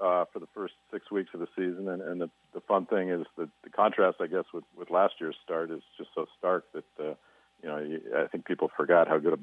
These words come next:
baseball player Robinson Cano is, and he, he's certainly showing it, uh, now, and it's, it's made a huge difference. I mean, he's, he's a difference maker, and,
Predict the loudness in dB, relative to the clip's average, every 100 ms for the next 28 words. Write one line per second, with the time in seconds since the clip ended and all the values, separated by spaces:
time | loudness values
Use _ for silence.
0 | -2 -4 0 -2 2 4 6 4 2 -16
1 | -12 -6 -2 0 -2 -4 -8 -10 -12 _
2 | -20 -20 _ -8 2 4 4 2 4 6
3 | 4 0 -6 -4 0 0 0 -4 -6 -4
4 | -4 -6 -14 -20 -20 -12 -10 -8 -8 -6
5 | -6 -6 -8 -6 -8 -10 -6 0 2 0
6 | 0 0 2 -2 -2